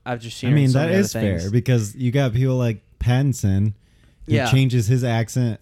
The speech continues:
Speaker 2: all the time and it, like, still works,
Speaker 1: Uh, yeah,
Speaker 2: right?
Speaker 1: yeah, it's true.
Speaker 2: And he's
Speaker 1: That's true.
Speaker 2: British, right? <laughs> Like,
Speaker 1: No, that's fair. Um, but yeah, I mean, I liked a lot of the technical stuff, and even the, the story, it still works for me.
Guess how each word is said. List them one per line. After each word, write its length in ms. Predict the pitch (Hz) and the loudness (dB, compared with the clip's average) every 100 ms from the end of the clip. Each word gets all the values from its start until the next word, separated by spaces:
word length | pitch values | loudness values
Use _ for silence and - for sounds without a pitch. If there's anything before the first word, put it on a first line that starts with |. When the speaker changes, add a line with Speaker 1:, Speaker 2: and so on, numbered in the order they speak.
| - | -6
Speaker 2:
all 160 | 113 | -2
the 100 | 117 | 0
time 420 | 107 113 123 113 110 | 2 2 2 2 0
and 100 | 107 | 0
it, 20 | |
like, 220 | 104 104 | -2 -4
still 280 | - - 110 | -4 -2 0
works, 460 | 98 120 107 135 - | 2 2 0 -4 -2
Speaker 1:
Uh, 40 | |
yeah, 180 | 101 113 | 0 2
Speaker 2:
right? 100 | 117 - - | 0 -6 -10
Speaker 1:
yeah, 180 | 123 113 | -8 -8
it's 140 | 113 - | -10 -10
true. 260 | 113 101 - _ - | -10 -10 -16 _ -2
Speaker 2:
And 100 | 104 | 0
he's 100 | 110 | 0
Speaker 1:
That's 120 | 165 | 0
true. 80 | 117 | 0
Speaker 2:
British, 460 | 135 120 117 - 107 | 2 2 2 0 -2
right? 360 | 107 117 117 | 0 2 0
<laughs> 0 | |
Like, 380 | 131 101 143 120 | 2 2 2 2
Speaker 1:
No, 840 | 123 - - - - - - 160 139 | -2 -2 -12 -14 -12 -12 -10 -6 -6
that's 140 | 139 | -6
fair. 220 | - 170 - - _ | -12 -16 -20 -20 _
Um, 540 | 127 127 127 127 123 113 _ _ _ _ | -4 0 2 0 -2 -6 _ _ _ _
but 80 | - | 4
yeah, 60 | 180 | 4
I 20 | |
mean, 120 | 147 | 6
I 60 | 139 | 4
liked 220 | 143 151 | 2 0
a 60 | 127 | 0
lot 200 | 123 127 | 0 0
of 60 | |
the 60 | 117 | 0
technical 300 | - 123 113 | -4 -8 -8
stuff, 260 | - 117 - | -10 -12 -10
and 140 | 117 - _ _ 151 | -14 -14 _ _ 0
even 300 | 175 196 180 | 0 0 -2
the, 320 | 165 143 - - | -2 -2 -6 -6
the 140 | 127 | -4
story, 640 | 120 - 151 156 151 143 135 _ _ _ _ _ - | -4 -2 0 2 2 0 -4 _ _ _ _ _ -6
it 80 | 139 | -4
still 320 | - 196 139 | -2 0 0
works 360 | 120 156 180 | 0 -2 -2
for 160 | - 202 | -6 -6
me. 320 | 202 208 208 | -4 -6 -8